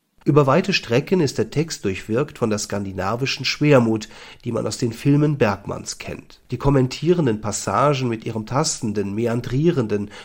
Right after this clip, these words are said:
die Suchbewegung der sechs Interviews nachbildenden Erzählstil klingen dabei aber auch in Paul Beers kongenialen Übersetzung derart melodisch, dass der Leser gerne bereit wäre,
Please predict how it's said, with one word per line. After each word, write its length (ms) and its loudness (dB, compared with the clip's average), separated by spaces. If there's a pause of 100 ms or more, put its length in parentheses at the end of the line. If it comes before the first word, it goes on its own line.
die 80 -2
Suchbewegung 800 -2
der 140 -2
sechs 260 -4
Interviews 640 -2
nachbildenden 880 -2
Erzählstil 960 0 (320)
klingen 260 4
dabei 380 2
aber 180 -4
auch 160 -6
in 140 -4
Paul 240 0
Beers 460 2
kongenialen 720 0
Übersetzung 680 -2
derart 520 -2
melodisch, 640 0 (420)
dass 160 -6
der 100 0
Leser 380 0
gerne 380 -2
bereit 520 0
wäre, 340 2